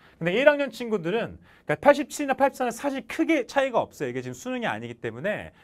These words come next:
팔십칠, 팔십사는 삼 점 차이긴 하지만 그렇게 뭐 중요한 건 아니고, 중요한 건 뭐냐면은 각 등급별로 지금 이 표점이 엄청 많이 차이 나죠. 칠십 점이 아니고 그 칠십 점대, 오륙십 점대 이렇게 적어 놓은 거긴 한데,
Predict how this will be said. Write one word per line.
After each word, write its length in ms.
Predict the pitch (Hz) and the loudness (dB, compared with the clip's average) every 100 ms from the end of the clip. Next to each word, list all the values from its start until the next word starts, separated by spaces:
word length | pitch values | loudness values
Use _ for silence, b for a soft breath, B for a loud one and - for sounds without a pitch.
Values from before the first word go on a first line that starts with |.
| b - | b 0
팔십칠, 460 | 247 247 - 254 | 2 2 -4 -10
팔십사는 460 | 240 240 233 233 226 | 0 0 0 -6 0
삼 180 | 247 247 | 0 0
점 160 | 247 | -4
차이긴 340 | 226 240 220 214 | 0 0 0 -2
하지만 400 | 208 196 196 185 | -2 -2 -6 -6
그렇게 220 | 165 180 | -6 -4
뭐 140 | 143 | -4
중요한 420 | 139 160 202 202 | -4 -2 0 0
건 80 | 196 | 0
아니고, 420 | 135 92 90 175 | -2 -4 -2 -2
중요한 320 | 143 165 202 202 | -2 -4 -4 -2
건 140 | 180 | -6
뭐냐면은 640 | 107 113 110 110 202 170 85 b b b b | -4 -6 -6 -4 -4 -4 -8 b b b b
각 260 | - 196 - | 2 2 2
등급별로 580 | - 190 240 - 240 214 | -6 -2 0 4 4 4
지금 260 | 220 185 | 0 -2
이 40 | 151 | -2
표점이 360 | 214 269 262 | -2 -4 -2
엄청 340 | 170 151 - 247 | -2 -2 -6 -4
많이 140 | 202 | -4
차이 180 | 165 240 | -2 -2
나죠. 260 | 196 95 95 | -2 -6 -8
칠십 340 | - 277 - | -8 -10 -2
점이 180 | 247 226 | 0 0
아니고 580 | 143 131 151 233 101 76 - _ _ _ _ - - b b b | -2 -2 2 2 0 -6 -20 _ _ _ _ -20 -20 b b b
그 100 | - | -4
칠십 320 | 180 285 262 | 0 0 2
점대, 380 | 220 220 185 233 | 2 2 6 6
오륙십 320 | 190 196 - | 6 2 0
점대 180 | 214 190 | -4 -2
이렇게 100 | 165 | -2
적어 260 | - 135 165 | 0 0 0
놓은 160 | 147 | -2
거긴 180 | 123 117 | -4 -4
한데, 420 | 175 139 90 131 | -4 -6 -8 -10